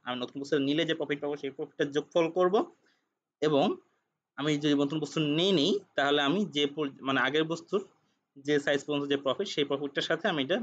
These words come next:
ম্যাক্সিমাম করব, যেটা ম্যাক্সিমাম সেটা আসলে আমার অপটিমাল সলিউশন হবে। মানে এই সাইজের জন্য, এই বস্তুর জন্য এটা আসলে আমার সেই অপটিমাল সলিউশন। ওকে, এভাবে আমি যখন আমি সম্পূর্ণ কাজটা শেষ করব, সম্পূর্ণ কাজটা শেষ করার পর আমি আসলে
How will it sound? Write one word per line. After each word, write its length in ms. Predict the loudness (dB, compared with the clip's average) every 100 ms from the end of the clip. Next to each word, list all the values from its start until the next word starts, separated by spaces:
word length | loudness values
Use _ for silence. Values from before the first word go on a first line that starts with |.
| -4
ম্যাক্সিমাম 380 | -6 -4 -2 -2
করব, 200 | -4 -10
যেটা 200 | -6 -2 -2
ম্যাক্সিমাম 420 | -4 -4 0 0 -2 _ _ _
সেটা 140 | -2 -2
আসলে 220 | 0 0
আমার 160 | 0 -2 -4
অপটিমাল 340 | -12 -6 -2 -2
সলিউশন 280 | -2 -6 -8
হবে। 120 | -8
মানে 120 | -10 -2 0
এই 80 | 0
সাইজের 440 | 2 2 2 0
জন্য, 200 | 2 2 2 2
এই 80 | 2
বস্তুর 420 | 2 0 0 -6 -8 -12 -2
জন্য 220 | 0 2 0 -2 _ _ _ _
এটা 120 | 0 0
আসলে 180 | 0 0
আমার 160 | 0
সেই 140 | 2 0
অপটিমাল 340 | 0 0 0
সলিউশন। 380 | 0 0 0 -4 -16 _ _ _ _ _ -6
ওকে, 180 | -4 -4 _ _ _ _
এভাবে 220 | -4 0 2
আমি 160 | 2 2
যখন 240 | 0 2
আমি 140 | 0 0
সম্পূর্ণ 580 | 0 0 0 2 2 4 4 4 4 2
কাজটা 260 | -2 -4
শেষ 180 | 0 0 2
করব, 240 | 4 4 2 -2 _ _ _ -6
সম্পূর্ণ 220 | -4 -4
কাজটা 220 | -4 -4 -4
শেষ 100 | -4
করার 220 | 2 2 4
পর 100 | 0 0
আমি 140 | 0 0
আসলে 180 | 2 2